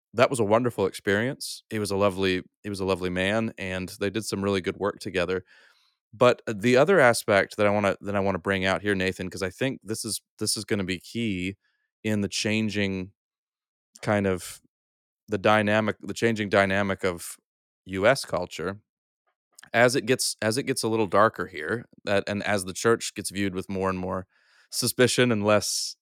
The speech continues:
less patience, let's just put it mildly, I think Catholicism is gonna become a lot more appealing to many people. It is becoming a lot more appealing to many people because,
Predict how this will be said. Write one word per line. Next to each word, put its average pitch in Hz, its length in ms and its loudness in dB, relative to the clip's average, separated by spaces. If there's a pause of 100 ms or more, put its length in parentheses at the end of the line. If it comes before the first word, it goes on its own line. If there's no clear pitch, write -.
(420)
less 113 240 4
patience, 127 680 0 (360)
let's 101 140 -6
just 107 140 -8
put 107 120 0
it 98 60 -2
mildly, 98 480 0 (1300)
I 120 120 2
think 151 440 0 (220)
Catholicism 123 720 2
is 101 80 -2
gonna 110 160 0
become 104 260 -2
a 104 60 2
lot 101 160 4
more 104 160 2
appealing 120 440 0
to - 100 -8
many 90 160 -6
people. 90 300 -8
It 92 60 0
is 139 120 4
becoming 110 340 -4
a 90 40 -4
lot 90 180 -2
more 92 120 0
appealing 92 360 -4
to 90 80 -12
many 90 180 -6
people 87 340 -8
because, 98 800 0